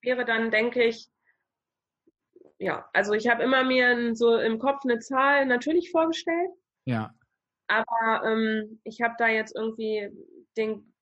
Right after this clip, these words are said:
Speaker 1: die gesamten fünf Monate dieses Jahres, die vergangen sind, einfach, äh, es nicht geschafft, da hinzukommen.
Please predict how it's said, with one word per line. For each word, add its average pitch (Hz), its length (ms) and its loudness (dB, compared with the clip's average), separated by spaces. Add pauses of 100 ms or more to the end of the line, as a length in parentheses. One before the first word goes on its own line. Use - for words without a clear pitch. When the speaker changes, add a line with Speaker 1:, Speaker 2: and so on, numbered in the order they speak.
(500)
Speaker 1:
die 214 60 -16
gesamten 247 480 -4
fünf 269 200 -6
Monate 254 380 -4
dieses 226 280 -10
Jahres, 240 340 -2
die 226 100 -14
vergangen 226 800 -8
sind, 226 200 -4
einfach, 226 360 -6 (140)
äh, 220 220 -6
es - 140 -12
nicht 247 240 -8
geschafft, 254 420 -6 (200)
da 226 100 -4
hinzukommen. 294 640 -4